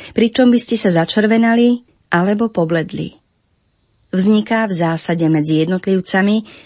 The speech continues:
ktorí sa v tom okamihu odťahujú od stáda. Nik z nás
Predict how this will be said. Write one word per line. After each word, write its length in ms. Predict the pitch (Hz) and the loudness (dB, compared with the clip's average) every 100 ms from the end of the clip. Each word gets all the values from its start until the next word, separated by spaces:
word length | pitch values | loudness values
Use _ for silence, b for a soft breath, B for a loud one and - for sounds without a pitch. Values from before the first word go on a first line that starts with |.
| B _ | B _
ktorí 320 | - 254 277 | 0 0 0
sa 160 | - 277 | -2 -6
v 100 | - | -4
tom 120 | 254 214 | -4 -2
okamihu 560 | 208 233 254 269 254 | -4 0 2 2 2
odťahujú 640 | - 202 - 220 214 208 - | -2 -6 -4 -2 0 0 -2
od 120 | 170 | -6
stáda. 560 | - - 151 - 62 - _ _ _ _ _ _ _ _ _ - | -8 -8 -8 -8 -12 -14 _ _ _ _ _ _ _ _ _ 0
Nik 240 | 254 226 | 2 0
z 80 | 180 | -2
nás 320 | 180 185 190 | -2 -2 -2